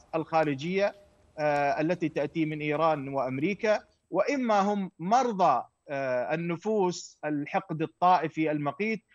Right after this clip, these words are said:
وإما هم بعضهم وهم أق-، القلة اللي يوصفون بالجهلة، آه، الذين لا يفقهون شيئا في إدارة البلاد. ويمكن هذا الوصف أن،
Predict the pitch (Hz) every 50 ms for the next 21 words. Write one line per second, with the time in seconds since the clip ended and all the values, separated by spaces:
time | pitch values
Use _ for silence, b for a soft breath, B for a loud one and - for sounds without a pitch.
0 | b b b b b - 165 208 220 277 269 262 247 240 226 226 240 247 247 240
1 | 233 226 - 185 190 277 254 220 185 180 175 185 196 185 175 185 190 190 190 -
2 | - 156 - - - 180 180 180 180 175 233 233 214 185 165 151 151 147 - _
3 | - 151 160 165 170 180 - - 185 165 - 208 202 190 175 160 180 143 127 151
4 | 208 202 190 190 185 190 196 202 202 _ _ _ _ _ - - 156 160 160 156
5 | 156 175 170 170 170 160 185 185 180 175 180 190 185 165 165 - 170 170 165 160
6 | 151 - 175 165 156 151 - - 156 151 147 156 156 151 151 151 147 - 143 156
7 | 147 139 147 147 135 135 156 208 233 254 214 - 269 233 233 254 254 226 226 220
8 | 208 190 214 196 190 220 233 - 233 214 - 208 196 196 196 190